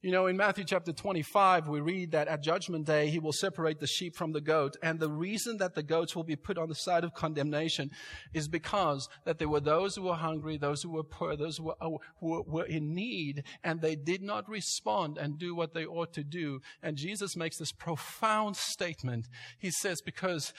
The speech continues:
as you have not done for the least of these, you have not done for me." You see, what Jesus is saying is that, uh, my presence is with those who are desperately in need. And that if you want to enjoy my presence,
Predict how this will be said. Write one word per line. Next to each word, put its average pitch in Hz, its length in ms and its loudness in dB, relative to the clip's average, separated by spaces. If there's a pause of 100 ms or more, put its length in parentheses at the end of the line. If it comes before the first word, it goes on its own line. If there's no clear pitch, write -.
(140)
as 175 260 4
you 185 80 2
have 180 140 0
not 175 240 0
done 170 220 4
for 151 200 -6
the 151 80 0
least 151 400 -2
of 151 140 -2
these, 208 440 2 (220)
you 151 100 -2
have 135 140 0
not 143 220 -2
done 139 180 0
for 123 220 -6
me." 147 400 0 (220)
You 175 100 -6
see, 240 180 -4
what 170 160 2
Jesus 175 420 -2
is 160 200 -2
saying 175 380 2 (440)
is 160 120 -6
that, 160 220 -2
uh, 175 120 2
my 185 180 4
presence 180 640 2
is 156 160 -4
with 156 180 -4
those 156 640 2
who 156 140 -2
are 131 80 2
desperately 139 720 -2
in 131 100 -2
need. 135 140 0 (640)
And 151 140 -2
that 151 100 -2
if 165 200 -6
you 180 180 -4
want 170 240 0
to 170 80 -4
enjoy 156 420 0
my 151 160 0
presence, 143 640 0